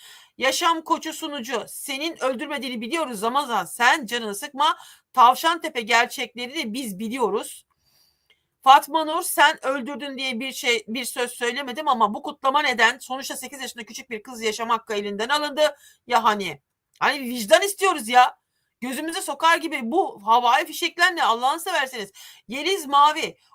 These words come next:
"Uzak dur oğlum, dur oğlum bu insanlardan. Allah bir daha böyle bir şey yaşatmasın. Sana ailenin sevincini an-, e, sana ailenin sevincini anlıyorum ama sonuçta günahsız masum bir kız çocuğunun hayatı elinden alındı.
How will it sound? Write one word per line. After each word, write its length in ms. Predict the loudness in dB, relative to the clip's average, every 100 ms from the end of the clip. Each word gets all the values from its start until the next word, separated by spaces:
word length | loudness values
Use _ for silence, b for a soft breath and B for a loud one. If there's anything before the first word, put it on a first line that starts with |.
| _
"Uzak 440 | -14 2 4 4 -2
dur 80 | -4
oğlum, 460 | -2 0 -2 -4 _ _ _ -16 -8
dur 200 | -8 -8 -4
oğlum 540 | 0 0 -2 -4 -4
bu 100 | -8
insanlardan. 760 | -8 -2 -2 0 -2 -2 -2 2
Allah 320 | 2 4 4 2
bir 160 | -2
daha 220 | 2 2
böyle 240 | 0 -4 -6
bir 40 |
şey 220 | -8 -8
yaşatmasın. 840 | -8 -2 -2 0 -6 -6 -4 -4 _ b b b b b b
Sana 640 | -10 2 2 6 6 6 _ _ _ _ _ _ _ 8
ailenin 520 | 10 10 8 -2 -8
sevincini 560 | -6 -8 -8 -10 -6 0
an-, 320 | 0 0 -6
e, 380 | -10 -8 -8 -12
sana 340 | -8 -4 -2
ailenin 400 | 4 4 2 -4
sevincini 420 | -10 -10 -10 -6 -4
anlıyorum 500 | 2 0 0 -2 0
ama 180 | -2
sonuçta 300 | -2 -8 -8
günahsız 400 | -8 -2 -2 -4
masum 400 | 2 2 2 -8
bir 80 | -12
kız 220 | -10 -14
çocuğunun 420 | -8 -8 -6 -6 -2
hayatı 400 | 2 2 2 -2
elinden 320 | -4 -4 -2
alındı. 280 | -2 -2